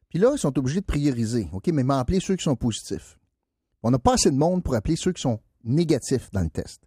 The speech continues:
Si on n'a pas appelé le monde, ils sont pas sortis de, en analyse dans leur jargon. C'est pour ça qu'on a beaucoup de monde.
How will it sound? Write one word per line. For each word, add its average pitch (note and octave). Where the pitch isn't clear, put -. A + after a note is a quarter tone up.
Si -
on G#3+
n'a C#3
pas G3
appelé G3
le A#2+
monde, F3
ils C3
sont D#3+
pas G#3+
sortis -
de, E3
en A#2+
analyse A#2
dans G#2+
leur G#2+
jargon. G2
C'est -
pour D3+
ça A3+
qu'on C#3+
a B2
beaucoup A2
de G2
monde. F2